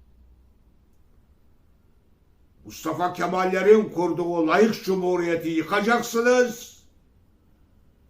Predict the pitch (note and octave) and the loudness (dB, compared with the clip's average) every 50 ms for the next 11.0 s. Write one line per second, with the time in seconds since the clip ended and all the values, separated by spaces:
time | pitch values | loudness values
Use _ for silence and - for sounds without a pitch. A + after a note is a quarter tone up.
0 | _ _ _ _ _ _ _ _ - F3+ G#3 G#3+ A3 G#3 - - C4 C#4 C#4 C4 | _ _ _ _ _ _ _ _ -2 0 2 2 2 0 2 2 2 2 4 4
1 | B3 B3 A3+ A3 G#3+ G3 - F3+ E3 - D#3+ D#3 D3+ C#3 D3+ C#3+ - - - C#3 | 6 6 6 6 6 4 4 -4 -6 -4 -4 -4 -4 -4 -4 -8 -8 -10 -14 -14
2 | C3 B2+ A#2+ A2 - A#2+ A2+ G#2 A2 G#2+ - _ _ _ _ _ _ _ _ _ | -12 -12 -14 -14 -14 -16 -16 -16 -16 -18 -18 _ _ _ _ _ _ _ _ _
3 | _ _ _ _ _ _ _ _ _ _ _ _ _ _ _ _ _ _ _ _ | _ _ _ _ _ _ _ _ _ _ _ _ _ _ _ _ _ _ _ _
4 | _ _ _ _ _ _ _ _ _ _ _ _ _ _ _ _ _ _ _ _ | _ _ _ _ _ _ _ _ _ _ _ _ _ _ _ _ _ _ _ _
5 | _ _ _ _ _ _ _ _ _ _ _ _ C3+ F#3 A3 A#3 A#3+ A#3+ A#3 A3 | _ _ _ _ _ _ _ _ _ _ _ _ 0 2 2 4 4 4 2 2
6 | - F#3 G3+ A3 A#3+ A#3 A#3 A3 A3 G#3+ - G#3+ G#3+ A3+ A3 G#3 E3 G#3+ A3 A3 | 0 -2 -2 -2 0 2 2 2 2 2 2 0 2 2 0 0 2 2 4 4
7 | G3 E3 - - - - - _ _ _ _ _ _ _ _ _ _ _ _ _ | 2 2 -2 -6 -8 -18 -20 _ _ _ _ _ _ _ _ _ _ _ _ _
8 | _ C#3+ D#3+ F3+ F#3+ G3+ A3 A3+ A3 G3 G#3+ A3+ A3 A3 A#3 A#3+ A3+ A3+ A3+ A3 | _ -4 -2 -2 2 2 2 2 2 2 2 0 2 2 2 2 2 2 2 2
9 | A#3 A#3 A3 A3+ A3+ A3+ A#3+ A#3 G#3+ A3+ A3+ A3 - G#3 A3 A#3+ A#3+ A#3 - F#3 | 2 2 2 0 0 0 -2 0 0 2 0 0 0 0 2 4 4 2 2 0
10 | F3+ E3+ D#3 C#3 - D#3 D3 C#3+ C3+ B2 B2 A#2 A#2 A2+ G#2+ A2+ A2 - - | -2 -2 -2 -4 -2 -4 -4 -4 -6 -8 -12 -14 -14 -14 -14 -16 -16 -18 -20